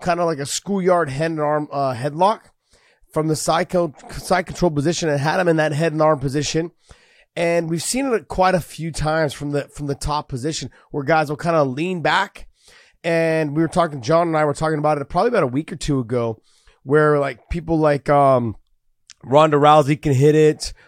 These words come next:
I've had some friends in college wrestling that were fight-, they ended up being fighters. They were able to hit it. This kid named, uh, Ray Roth, he was able to hit it a couple times, um, in some fights. It's,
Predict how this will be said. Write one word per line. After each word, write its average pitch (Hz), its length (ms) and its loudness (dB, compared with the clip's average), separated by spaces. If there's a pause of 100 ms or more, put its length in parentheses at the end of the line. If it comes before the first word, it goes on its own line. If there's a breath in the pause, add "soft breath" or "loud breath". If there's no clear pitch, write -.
I've 127 100 -4
had 151 180 0
some 131 160 -4
friends 143 360 0
in 135 100 -2
college 143 400 -2
wrestling 143 460 -2
that 147 100 0
were 139 120 -4
fight-, 156 280 -2
they 143 100 -2
ended 143 160 -2
up 139 60 -4
being 139 180 0
fighters. 143 540 -2 (320 soft breath)
They 147 100 -2
were 143 140 2
able 135 140 -4
to 123 60 -8
hit 147 120 2
it. 147 160 0
This 113 100 -14
kid 147 200 -4
named, 131 280 0
uh, 127 380 2
Ray 143 200 4
Roth, 147 380 2
he 151 120 0
was 135 160 2
able 143 160 2
to 135 80 -2
hit 139 180 0
it 143 40 0
a 139 60 0
couple 139 260 -4
times, 147 460 -2 (520 soft breath)
um, 135 360 0
in 147 120 -2
some 139 180 -4
fights. 143 440 -4 (580 soft breath)
It's, - 520 -2